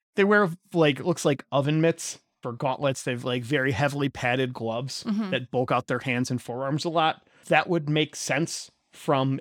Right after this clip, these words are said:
Speaker 1: a fight to the death perspective,
Speaker 2: Mm-hmm.
Speaker 1: because a blow to the hands will end a fight,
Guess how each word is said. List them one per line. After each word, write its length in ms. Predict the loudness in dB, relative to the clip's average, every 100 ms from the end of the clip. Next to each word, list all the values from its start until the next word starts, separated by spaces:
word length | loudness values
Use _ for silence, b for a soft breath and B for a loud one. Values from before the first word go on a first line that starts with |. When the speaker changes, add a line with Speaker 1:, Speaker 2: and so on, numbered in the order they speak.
| -4
Speaker 1:
a 200 | -4 -2
fight 240 | 0 0
to 100 | 0
the 60 | -2
death 240 | -2 -2
perspective, 500 | -4 0 0 0 -6 -8 b b
Speaker 2:
Mm-hmm. 100 | 0
Speaker 1:
because 460 | 4 4 4 2 -2 -2
a 180 | 0 0
blow 440 | -2 2 6 6
to 120 | 4
the 100 | -2
hands 600 | 0 2 4 2 0 -4
will 300 | 0 0 0 4
end 180 | 6 6
a 40 |
fight, 380 | 4 0 0